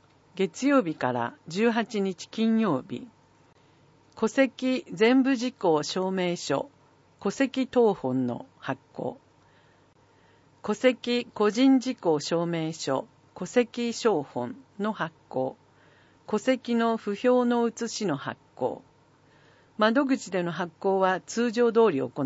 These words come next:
います。問い合わせ、市民課。電話六二の二九八零。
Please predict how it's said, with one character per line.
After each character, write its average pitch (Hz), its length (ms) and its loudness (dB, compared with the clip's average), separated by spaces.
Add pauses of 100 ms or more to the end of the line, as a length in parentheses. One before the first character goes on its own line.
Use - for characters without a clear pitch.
(140)
い 127 80 -2
ま 123 160 -6
す。 - 260 -20 (880)
問 202 200 4
い 202 40 4
合 190 80 4
わ 180 120 2
せ、 160 300 -2 (400)
市 - 200 -4
民 208 300 0
課。 - 280 -2 (640)
電 202 300 0
話 190 320 2
六 185 300 0
二 254 280 6
の 123 260 -2 (320)
二 240 260 4
九 226 320 0
八 135 460 -8
零。 143 300 -2